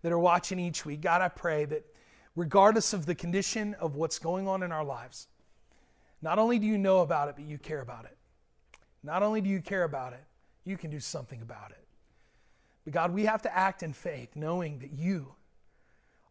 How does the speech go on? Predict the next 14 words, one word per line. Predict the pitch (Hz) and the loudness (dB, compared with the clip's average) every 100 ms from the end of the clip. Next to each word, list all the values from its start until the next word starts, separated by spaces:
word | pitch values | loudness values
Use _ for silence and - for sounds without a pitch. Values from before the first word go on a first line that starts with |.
| - | 0
are | 175 214 | 2 4
who | 214 226 | 2 0
you | 190 196 | 0 0
say | - 208 | -2 -2
you | 185 175 170 | -2 -2 -4
are. | 151 117 | -6 -8
You're | 127 180 | -4 -4
the | 156 | -4
creator | - - 160 175 196 185 | -10 -12 -6 -4 0 2
of | 170 | 2
all | 165 147 | 0 -2
things. | - 131 120 _ _ _ _ _ _ _ _ _ | -6 -20 -20 _ _ _ _ _ _ _ _ _
You're | 180 | -4
literally | 170 170 175 208 220 214 208 202 | -2 0 4 4 4 2 -2 -8